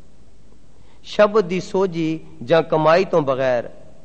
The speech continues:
ਇਨਸਾਨ ਮੂਲ ਪਰਮਾਤਮਾ ਦੀ ਪ੍ਰੇਮਾ ਭਗਤੀ ਛੱਡ ਕੇ ਅਨੇਕਾਂ ਦੇਵੀ ਦੇਵਤਿਆਂ ਜਾਂ ਅਵਤਾਰਾਂ ਦੀ ਉਪਾਸਨਾ ਵਿੱਚ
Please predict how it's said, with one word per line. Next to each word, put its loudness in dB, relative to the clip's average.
ਇਨਸਾਨ 6
ਮੂਲ 2
ਪਰਮਾਤਮਾ 6
ਦੀ -4
ਪ੍ਰੇਮਾ 2
ਭਗਤੀ -4
ਛੱਡ 2
ਕੇ -4
ਅਨੇਕਾਂ 4
ਦੇਵੀ 0
ਦੇਵਤਿਆਂ -2
ਜਾਂ 4
ਅਵਤਾਰਾਂ 6
ਦੀ -2
ਉਪਾਸਨਾ 0
ਵਿੱਚ -4